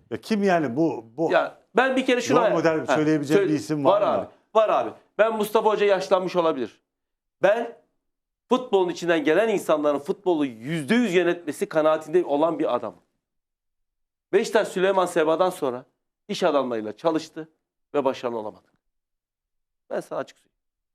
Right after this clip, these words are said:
Speaker 2: Ha, bu Beşiktaş için bir örnek teşkil edebilir. Fener için bilemem, Galatasaray için bilemem.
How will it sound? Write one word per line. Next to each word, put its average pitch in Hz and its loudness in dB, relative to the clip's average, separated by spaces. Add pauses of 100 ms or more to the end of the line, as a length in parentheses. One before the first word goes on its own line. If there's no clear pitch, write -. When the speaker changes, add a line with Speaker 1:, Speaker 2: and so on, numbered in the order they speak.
Speaker 2:
Ha, 160 0
bu 185 0
Beşiktaş 175 -2
için 160 -10
bir 165 0
örnek 156 0
teşkil 160 -8
edebilir. 135 -4 (340)
Fener 165 0
için 143 -8
bilemem, 131 -2
Galatasaray 139 0
için 127 -10
bilemem. 107 -8